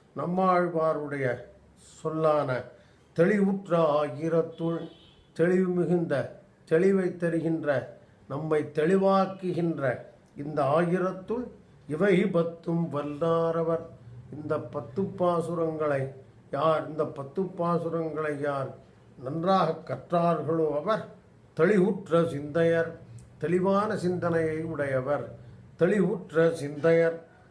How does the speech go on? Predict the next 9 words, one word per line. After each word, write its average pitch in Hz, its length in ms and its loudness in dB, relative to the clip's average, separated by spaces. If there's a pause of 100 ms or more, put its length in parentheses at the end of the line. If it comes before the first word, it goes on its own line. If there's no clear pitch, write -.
(200)
பாமரு 175 600 4 (180)
மூவுலகத்துள்ளே, 165 1200 -2 (260)
பாமரு 170 480 -2 (480)
பாபம் 175 500 -2
மிகுந்த 185 480 -2
இந்த 160 300 -4
மூவுலகத்தில் 165 1000 -4 (580)
இந்த 160 240 -2 (260)
பத்து 151 280 -6